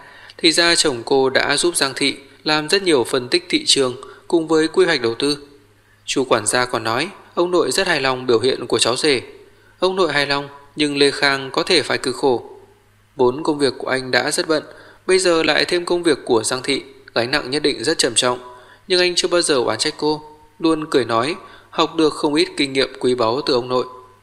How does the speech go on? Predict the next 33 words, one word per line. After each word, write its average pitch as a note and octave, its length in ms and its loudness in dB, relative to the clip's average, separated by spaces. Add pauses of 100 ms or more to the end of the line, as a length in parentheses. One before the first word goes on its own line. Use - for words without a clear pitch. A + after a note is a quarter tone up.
(720)
Giờ B2 220 4
phút E3 260 -4
này C#3+ 180 0
nhìn A#2 180 -6
anh, D3 200 -2 (360)
thật E3 160 0
ra E3 280 2
trước F#3 200 2
khi D3+ 140 0
mất D3 140 -2
trí C#3 140 -2
nhớ, B2+ 300 -2 (240)
cô C3+ 140 2
đã B2 120 0
biết D#3+ 240 -2
anh C3 260 -4
là B2+ 60 -2
một A#2+ 240 -4
người A#2+ 140 0
dịu A#2 200 -2
dàng, B2 240 -2 (460)
mà E3 140 2
bây F#3+ 140 2
giờ E3 260 0 (240)
anh F#3 260 -2
càng C#3 220 2
là A#2+ 60 2
một A#2+ 200 0
người B2 80 -2
đàn A#2+ 180 -2
ông C#3+ 180 -2
thân C3+ 160 0
thiết. F#3 320 -4